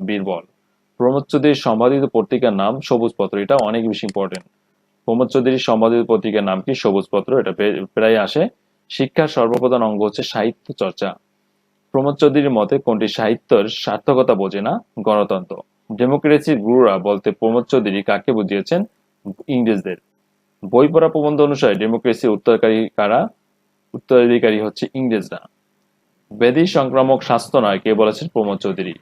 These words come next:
"ব্যাধি সংক্রামক স্বাস্থ্য নয়" বই পড়া প্রবন্ধে কোন প্রসঙ্গে কথা বলা হয়েছে?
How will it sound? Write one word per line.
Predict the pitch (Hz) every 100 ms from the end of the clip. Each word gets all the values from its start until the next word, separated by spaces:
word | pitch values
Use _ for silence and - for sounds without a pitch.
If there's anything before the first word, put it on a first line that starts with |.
| _ 95
"ব্যাধি | 110 123
সংক্রামক | 127 123 110 120 113 110
স্বাস্থ্য | 117 104 -
নয়" | 101 104
বই | 113 107
পড়া | 98 104
প্রবন্ধে | 98 101 101 101 -
কোন | 143
প্রসঙ্গে | 156 117 127 110 101
কথা | 104 104
বলা | 101 98
হয়েছে? | 95 95 185